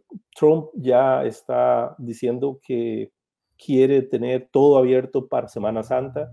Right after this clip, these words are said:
Obviamente, teme que el golpe económico, que el golpe a los trabajos, a los empleos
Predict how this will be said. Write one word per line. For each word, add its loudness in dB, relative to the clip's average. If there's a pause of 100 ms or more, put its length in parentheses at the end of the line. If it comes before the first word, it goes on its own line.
Obviamente, -4 (1200)
teme 2 (100)
que -6
el -8
golpe -2
económico, -4
que -4
el -4
golpe -4
a 0
los -6
trabajos, 0
a 2
los -6
empleos -4